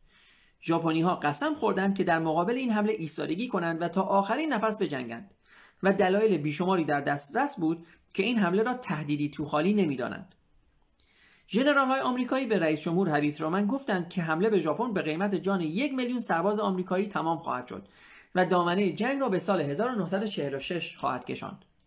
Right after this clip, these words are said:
ترومن تصمیم گرفت که از بمب جدید استفاده کند. دو هفته بعد، پس از انفجار دو بمب، دو بمب اتمی، ژاپن بدون قید و شرط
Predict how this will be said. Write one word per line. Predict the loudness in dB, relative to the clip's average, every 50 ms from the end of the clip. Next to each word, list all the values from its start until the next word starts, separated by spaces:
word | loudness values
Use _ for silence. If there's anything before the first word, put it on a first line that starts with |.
| _ _ _ _ _ _ _ _ _ _ _ _ _ _ _ _ _ _ _ -6
ترومن | 0 2 4 4 4 2 2
تصمیم | 0 -2 -2 -2 0 0 0 2 2
گرفت | 2 0 0 -2 -2 -4
که | -2 -2
از | 0 0 0 0
بمب | 0 0 0 0
جدید | 0 0 0 0 0 -2 -2
استفاده | -6 -6 -8 -8 -8 -6 -6 -6
کند. | -8 -10 -12 -14 -16 -18 _ _ _ _ _ _ _ _ _ _ _ _ _ _ _ _ _ _ _ _ 0
دو | 2 4
هفته | 4 4 2 0 -4 -2
بعد، | 0 2 2 2 0 -4 -8 -16 _ _ _ _ -2
پس | 0 2 2
از | 2 0 0
انفجار | -2 -4 -2 -2 0 2 2 2 2
دو | 2 2 2
بمب، | 2 2 0 -2 -6 -12 -4 0
دو | 2 2
بمب | 4 4 2 2 0 0
اتمی، | -2 -4 -4 -4 -2 -2 -2 -2 -6 -10 -20 _ _ _ -4
ژاپن | 0 0 2 2 2 0 0 2
بدون | 2 2 2 2 2 0 0
قید | -2 -2 -2 0 0 0
و | -2
شرط | -2 -2 -2 -2 -2 -2 -4 -10